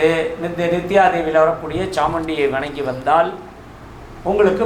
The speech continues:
பணத்தட்டுப்பாடு வராது. அடுத்தது இந்த ராசியில புனர்பூச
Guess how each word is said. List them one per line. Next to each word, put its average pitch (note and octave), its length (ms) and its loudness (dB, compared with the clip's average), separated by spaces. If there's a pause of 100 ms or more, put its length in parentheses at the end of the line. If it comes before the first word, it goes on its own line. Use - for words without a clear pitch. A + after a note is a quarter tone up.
(120)
பணத்தட்டுப்பாடு D#3+ 880 0 (120)
வராது. C#3 540 0 (1500)
அடுத்தது A3 400 2
இந்த F3 180 -2
ராசியில C#3 440 -2 (840)
புனர்பூச G#3+ 500 0